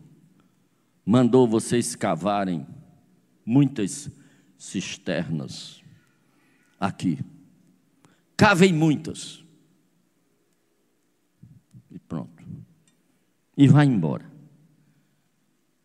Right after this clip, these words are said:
Cavam uma cisterna. Não encontram nada. Cavam a segunda. Não encontra nada. Terceira, quarta, décima, sei lá quantas cisternas cavaram.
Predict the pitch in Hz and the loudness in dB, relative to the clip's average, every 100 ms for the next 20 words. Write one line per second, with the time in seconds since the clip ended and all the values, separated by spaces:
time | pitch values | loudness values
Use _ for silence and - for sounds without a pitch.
0 | _ _ _ _ _ - 190 165 120 90 | _ _ _ _ _ 2 4 4 2 -8
1 | 71 - - - - 143 139 - 127 - | -10 -16 -20 -16 -4 -2 -2 -4 -6 -6
2 | 101 78 - - _ _ _ _ _ _ | -8 -10 -12 -20 _ _ _ _ _ _
3 | _ _ _ - 143 127 135 139 117 98 | _ _ _ -8 -6 -4 -4 -4 -4 -6
4 | 82 80 67 - - _ _ _ _ _ | -4 -6 -8 -18 -20 _ _ _ _ _
5 | _ _ _ _ _ _ - 196 156 170 | _ _ _ _ _ _ 2 2 4 0
6 | 143 151 110 127 92 - - _ _ _ | 0 -4 -4 -6 -6 -12 -20 _ _ _
7 | 151 175 123 156 143 127 98 90 85 76 | -2 -2 -2 -2 -4 -4 -4 -4 -6 -8
8 | - _ _ _ _ _ - 233 - - | -20 _ _ _ _ _ 2 4 6 4
9 | 190 160 110 - - 190 160 139 120 120 | 0 0 -4 -10 -2 0 0 -4 -12 -2
10 | 190 165 160 - - 254 269 214 254 254 | -2 -2 -10 -10 -4 -2 0 2 4 2
11 | - 277 269 226 - 185 - 208 214 190 | 0 -2 -2 -4 -6 -16 -6 0 0 -2
12 | 160 160 131 135 170 156 | -8 -4 -2 0 0 -2